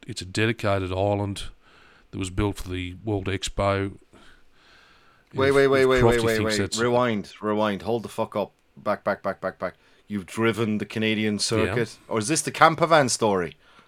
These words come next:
Speaker 2: Oh, yeah.
Speaker 1: Yeah, it's the same. It's
Speaker 2: You
Speaker 1: the old story. I just keep rehashing it. You know what I'm like.
Speaker 2: <laughs> For anybody listening, what episode did we tell that story in?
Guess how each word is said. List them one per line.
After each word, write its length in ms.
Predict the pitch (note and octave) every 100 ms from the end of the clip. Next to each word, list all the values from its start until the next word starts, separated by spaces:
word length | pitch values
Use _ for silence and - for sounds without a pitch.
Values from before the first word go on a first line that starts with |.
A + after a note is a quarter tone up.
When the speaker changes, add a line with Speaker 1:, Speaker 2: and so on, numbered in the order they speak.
| _ _ _ _ _ _ _ _
Speaker 2:
Oh, 140 | - A2
yeah. 140 | F#2+
Speaker 1:
Yeah, 80 | G2+
it's 320 | G#2 D#3+ -
the 60 | -
same. 220 | E3 C#3
It's 100 | G#2+
Speaker 2:
You 60 |
Speaker 1:
the 60 | E3+
old 180 | D#3+ B2+
story. 280 | - B2+ A#2
I 60 |
just 200 | C3 C3+
keep 180 | D3 B2
rehashing 480 | A2+ G#2 B2 - F#2
it. 80 | G2
You 60 |
know 80 | B2
what 80 | F#2+
I'm 100 | F2+
like. 240 | A#2+ C#3+ - - - - - _ A#2+ - C3 - - - - - - - _ _ - - - _ -
Speaker 2:
<laughs> 600 | - - - D4+ E4 - - - - - - - - - -
For 160 | - A#2+
anybody 300 | B2+ A#2+ A#2
listening, 320 | B2 - A2
what 140 | B2
episode 460 | D3 D3 C#3+ D3+ C3
did 120 | B2
we 120 | A#2+
tell 180 | A2+ B2
that 160 | A#2 A2+
story 420 | - A#2+ A#2 G#2
in? 220 | F2 D2+